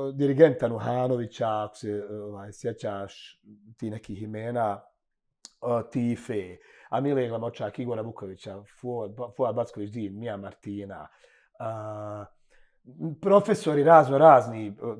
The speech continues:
Josip Dujmović, Esad Arnautalić, e, rahmetli onaj, e,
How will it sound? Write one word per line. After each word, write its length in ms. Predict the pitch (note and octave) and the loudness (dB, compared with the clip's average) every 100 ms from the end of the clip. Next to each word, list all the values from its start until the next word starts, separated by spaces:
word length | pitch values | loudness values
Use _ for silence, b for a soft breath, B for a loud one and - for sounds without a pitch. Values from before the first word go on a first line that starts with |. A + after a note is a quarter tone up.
| A#2+ A#2+ | -6 -4
Josip 340 | B2+ D#3 D#3+ C#3 | 6 6 6 -2
Dujmović, 560 | C3 B2 G#2+ G2 F#2+ - | 0 0 0 -6 -10 -4
Esad 380 | D3+ F3+ C3+ | 0 2 2
Arnautalić, 800 | B2 B2 A#2 - A#2 A#2+ G2+ - | 2 0 -4 0 0 0 -4 -10
e, 40 | G2+ | -14
rahmetli 680 | G#2 G2 G#2 F#2+ G#2+ G#2 G2 | -12 -12 -14 -10 -10 -10 -14
onaj, 300 | F#2 F#2+ | -14 -16
e, 20 | F#2 | -16